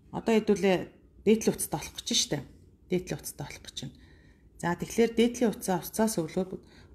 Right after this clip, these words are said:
за, үзүүрийн зангидаад. За, тэгээ хамгийн сүүлийнхаа энэ цагиргийнхаа голоос гараад.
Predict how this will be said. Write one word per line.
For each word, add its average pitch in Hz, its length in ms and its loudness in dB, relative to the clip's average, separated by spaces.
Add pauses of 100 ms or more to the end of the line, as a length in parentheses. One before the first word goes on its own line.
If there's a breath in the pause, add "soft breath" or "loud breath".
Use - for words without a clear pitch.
(400)
за, 156 120 -2
үзүүрийн 196 400 4
зангидаад. 160 480 -4 (1300 soft breath)
За, 214 240 4
тэгээ 220 240 2
хамгийн 294 320 6
сүүлийнхаа 240 560 6
энэ 196 120 0
цагиргийнхаа 208 680 4
голоос 208 400 0
гараад. - 280 -6